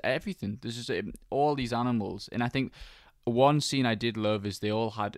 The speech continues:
such mo-, so much personality. Like, that scene where you first go, uh, Danny goes into the, you know, the agency thing of, like, the waiting room. And, like, within, like, a minute,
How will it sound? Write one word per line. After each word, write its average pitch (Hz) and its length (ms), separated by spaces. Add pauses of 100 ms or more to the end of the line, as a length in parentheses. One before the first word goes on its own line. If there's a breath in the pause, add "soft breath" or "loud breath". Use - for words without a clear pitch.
(140)
such - 760
mo-, 123 220
so 185 340
much 170 180
personality. 139 880
Like, 101 140 (300 loud breath)
that - 180
scene 135 340
where 120 140
you 113 100
first 117 360
go, 117 160
uh, 107 280
Danny 107 300
goes 107 260
into 104 220
the, 98 300
you 98 120
know, 98 180 (480)
the 95 320 (260)
agency 110 560
thing 107 480
of, 98 100
like, 95 140
the 78 80
waiting 104 440
room. 107 520 (380 soft breath)
And, 123 100
like, 117 160
within, 127 280
like, 120 360
a 117 60
minute, 117 420